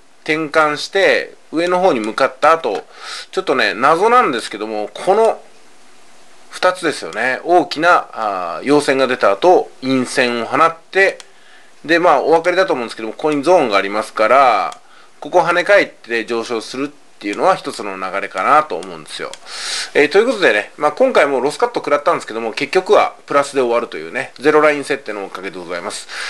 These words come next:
で、えー、仮説の方は途中から大きく変わって、おそらくですけども、ここで大きなね、パウエル議長かなんかだったですかね。えー、あの辺から、もしかしたらコロナウイルス関連だったかもしれませんけども、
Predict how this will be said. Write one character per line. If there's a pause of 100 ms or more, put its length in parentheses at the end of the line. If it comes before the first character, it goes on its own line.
(140)
で、
え
ー、
仮
説
の
方
は
途
中
か
ら
大
き
く
変
わ
っ
て、 (260)
お
そ
ら
く
で
す
け
ど
も、
こ
こ
で
大
き
な
ね、 (680)
パ
ウ
エ
ル
議
長
か
な
ん
か
だ
っ
た
で
す
か
ね。 (240)
え
ー、
あ
の
辺
か
ら、
も
し
か
し
た
ら
コ
ロ
ナ
ウ
イ
ル
ス (520)
関
連
だ
っ
た
か
も
し
れ
ま
せ
ん
け
ど
も、